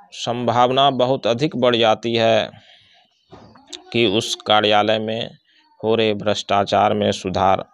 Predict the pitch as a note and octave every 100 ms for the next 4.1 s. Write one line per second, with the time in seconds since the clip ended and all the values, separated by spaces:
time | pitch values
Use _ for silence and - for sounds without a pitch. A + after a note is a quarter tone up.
0 | - G2 G2+ - A#2 A#2 A#2 A#2+ D3 -
1 | - - - F2 - G#2+ A2 A2 G#2 G#2+
2 | G#2 A2+ G#2 G#2 G2+ G1+ - _ - _
3 | F2 F#2+ G#2 G#2 A2 A2 G#2 G#2 G2 G#2
4 | G2+